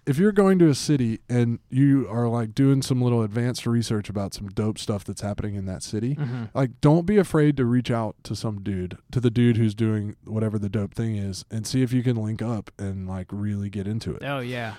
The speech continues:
Speaker 1: So, like, if there's a local designer somewhere, like, hit him up and say,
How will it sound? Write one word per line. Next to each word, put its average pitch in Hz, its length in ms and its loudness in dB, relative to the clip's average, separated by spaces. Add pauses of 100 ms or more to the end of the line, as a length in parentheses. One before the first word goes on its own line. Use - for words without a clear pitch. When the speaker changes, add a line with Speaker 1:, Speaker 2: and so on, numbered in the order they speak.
Speaker 1:
So, 151 200 6
like, 147 240 6
if 147 140 2
there's 151 240 6
a 160 40 4
local 139 320 2
designer 107 520 0
somewhere, 92 480 -6 (420)
like, 135 180 0
hit 165 160 6
him 208 100 6
up 190 160 6
and 135 100 4
say, 135 280 8